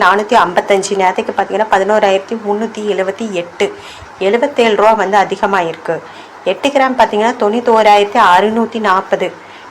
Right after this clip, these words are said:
நேத்தைக்கு பார்த்தீங்கன்னா தொண்ணூத்தோராயிரத்தி இருபத்தி நாலு. அறுநூத்தி பதினாறு ரூபா வந்து அதிகமாக இருக்குது. பத்து கிராம் பார்த்தீங்கன்னா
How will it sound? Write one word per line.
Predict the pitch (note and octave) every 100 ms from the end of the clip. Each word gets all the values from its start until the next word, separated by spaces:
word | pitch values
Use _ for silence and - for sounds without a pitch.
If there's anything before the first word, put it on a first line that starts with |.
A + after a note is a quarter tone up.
| -
நேத்தைக்கு | G3+ A3 A#3+ G3
பார்த்தீங்கன்னா | G3 G#3+ B3+ -
தொண்ணூத்தோராயிரத்தி | G3+ A3+ G#3 G3+ F#3+ G3 G3+ G3+ A#3+ B3 G#3+
இருபத்தி | G3+ G#3+ A3 A#3 A3 F#3
நாலு. | F3 F3+ E3+ - - - - - - - - - - - - - G3+
அறுநூத்தி | G3 A#3+ C4 B3+ C4 C4
பதினாறு | F#3+ G3 A3 G#3+ F#3+ F3
ரூபா | F3+ F3+ - - - - - - - - -
வந்து | G#3+ A3
அதிகமாக | G3 G3+ G#3 F#3
இருக்குது. | F3 - E3 - G#3+
பத்து | G#3 - C4+
கிராம் | B3+ B3 A3+
பார்த்தீங்கன்னா | G#3 G#3